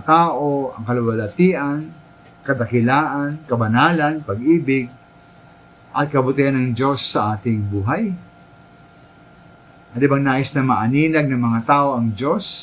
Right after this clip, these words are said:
sa ating panalita, pagkilos, pumuhay,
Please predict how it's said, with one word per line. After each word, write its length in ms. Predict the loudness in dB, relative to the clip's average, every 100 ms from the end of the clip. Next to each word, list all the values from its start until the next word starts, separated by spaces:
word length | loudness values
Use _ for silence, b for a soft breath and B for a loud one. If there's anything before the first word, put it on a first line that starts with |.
| -6
sa 240 | -2 0 0
ating 480 | -2 -4 -4 -8
panalita, 720 | -6 -6 -6 -6 -4 -2 -2 -4 -20 -20 -20 -8
pagkilos, 720 | -8 -2 0 2 0 -2 -6
pumuhay, 720 | -6 -2 0 0 0 -2 -6